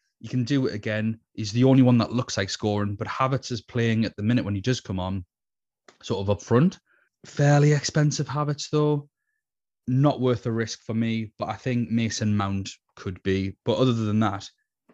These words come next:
Mason Mount is the only player from either of these teams that I consider that as a midfielder or a forward. Everyone else I just leave alone. Giroud, if you knew he was playing, I think would be a lovely choice.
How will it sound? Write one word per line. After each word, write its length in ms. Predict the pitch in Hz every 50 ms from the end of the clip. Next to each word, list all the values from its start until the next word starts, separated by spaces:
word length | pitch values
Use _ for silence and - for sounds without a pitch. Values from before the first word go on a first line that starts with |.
| _ _ _ -
Mason 440 | 113 123 135 147 147 - - 147 143
Mount 280 | 139 131 120 110 101 -
is 160 | 104 104 101
the 120 | 98 104 104
only 280 | 110 117 117 117 117
player 340 | 117 - 123 113 104 98 101
from 200 | - - 98 - - -
either 280 | 110 113 113 113 113
of 120 | 113 107 101
these 200 | 110 104 104 -
teams 400 | - - 113 104 92 90 90 -
that 100 | - -
I 60 | 90
consider 460 | - - 107 95 92 - 113 101 98 90
that 120 | 98 -
as 120 | 87 90 92
a 40 |
midfielder 500 | 95 95 92 - - 101 95 95 92 92
or 220 | 90 92 90 90 90
a 60 | 87
forward. 460 | - - 90 90 90 90 92 90 90 -
Everyone 260 | 107 101 101 98 92
else 180 | 95 92 - -
I 40 | 92
just 240 | 90 90 - -
leave 140 | 90 90 87
alone. 320 | 87 87 92 95 98 101 101 _ - _ _ _ _ _ _ _ _ -
Giroud, 600 | 107 123 139 131 160 175 117 107 117 143 165 -
if 100 | - -
you 60 | 123
knew 160 | 117 139 151 147
he 60 | 143
was 160 | 127 113 101
playing, 520 | - - 139 135 110 95 104 127 160 170 - _ _ _ _ _ _ _ _ _ _ _ _ _ _ _ _ _ _ _ _ _ -
I 80 | 113
think 200 | - - 135 -
would 100 | 98 107 -
be 100 | 120 107
a 60 | 104
lovely 360 | 110 123 147 160 127 123 110
choice. 480 | 98 - 107 95 87 85 92 - -